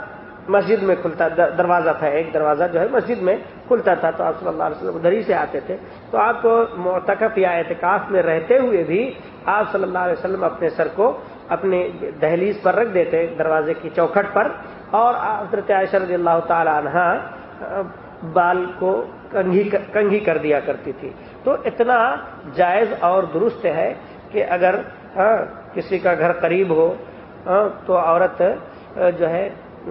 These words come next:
کنگھا، کنگھی کر سکتی ہے، اس طرح کی معمولی چیز کر سکتی ہے، اور شرط یہ ہے کہ آدمی کو اپنے اوپر فتنے کا خوف نہ ہو، شرط ہے کہ فتنے کا خوف نہ ہو، شہوت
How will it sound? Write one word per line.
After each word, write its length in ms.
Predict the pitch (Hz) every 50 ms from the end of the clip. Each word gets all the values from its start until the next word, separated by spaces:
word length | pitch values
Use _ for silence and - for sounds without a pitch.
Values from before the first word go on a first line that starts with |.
| 170 170 170 170 170 - - - - -
کنگھا، 300 | - 160 160 156 170 196 190 - - 170 -
کنگھی 300 | 180 170 165 151 190 220
کر 200 | 214 - 240 254
سکتی 440 | - - 190 - - - 180 151 143
ہے، 160 | 156 190 - - - - - - - -
اس 120 | 247 233
طرح 220 | - - 240 226 214
کی 180 | 214 - 240
معمولی 680 | 190 185 180 180 190 190 185 190 202 202 214 233 247 277 - - - - - - - - -
چیز 220 | - 202 226 233 - -
کر 140 | 214 214 196
سکتی 440 | - - 175 - - - 180 160 160
ہے، 160 | 196 277 - - - -
اور 280 | - 113 110 110 - 208 190 - - - - - - - - - -
شرط 240 | 226 240 233 233 233
یہ 220 | 226 220 214 202
ہے 120 | 185 196 208
کہ 120 | 208 214
آدمی 300 | 190 180 175 170 175 185 185 -
کو 80 | 190
اپنے 420 | 180 165 - 170 170 175 180 202 220 - - - - - - -
اوپر 280 | 190 190 190 202 190 - -
فتنے 320 | 190 165 - - 180 185
کا 120 | 180 196 165
خوف 360 | - - 170 175 185 190 185 - - 151
نہ 100 | 147 147
ہو، 300 | 139 123 123 127 120 113 - - - - - - - - - - - - - - - - - - -
شرط 240 | 165 180 175 - 180
ہے 260 | 151 139 165 208 220 -
کہ 140 | - 190 190 - -
فتنے 280 | 208 190 - 220 214 202
کا 140 | 208 190 170
خوف 260 | - - 185 170 165 170 175
نہ 80 | 170
ہو، 220 | 160 147 160 160 160 - - - - - -
شہوت 260 | 185 175 185 190 196